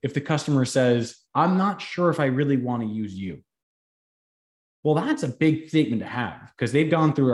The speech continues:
all eight commitments and now they're saying they're not sure. That's now, instead of pushing, now we're going to pull. Our sca-, our service needs to become scarce.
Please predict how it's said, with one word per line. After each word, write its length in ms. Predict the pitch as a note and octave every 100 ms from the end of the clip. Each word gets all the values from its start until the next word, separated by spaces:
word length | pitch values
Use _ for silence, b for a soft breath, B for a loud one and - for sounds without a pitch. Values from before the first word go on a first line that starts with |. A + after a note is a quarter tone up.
| G2+
all 280 | B2+ D3 B2
eight 200 | C3 B2+
commitments 500 | A#2 A2+ G2+ F#2 G2+
and 80 |
now 140 | G#2+ A2+
they're 120 | A2+
saying 200 | A#2 G#2+
they're 80 | G#2
not 200 | G2+ -
sure. 460 | - B2 G3+ - _ _ _ _ _ _ B2
That's 440 | F#3 C4 - -
now, 320 | D#3 D3 C#3+ B2
instead 240 | B2 D3
of 100 | - - -
pushing, 460 | C#4 G3 A2 G#2 -
now 280 | A#2+ C#3+ G3
we're 180 | F#3+ D#3
going 200 | D3 C3+
to 120 | - _ _
pull. 240 | - - - _ _ _ _ _ -
Our 160 | D3 F#3
sca-, 280 | - - D#3+
our 140 | E3
service 380 | - G#3+ D3+ C3+
needs 180 | C#3 C3+
to 40 |
become 260 | B2 - A2+
scarce. 680 | - - A#2 - - -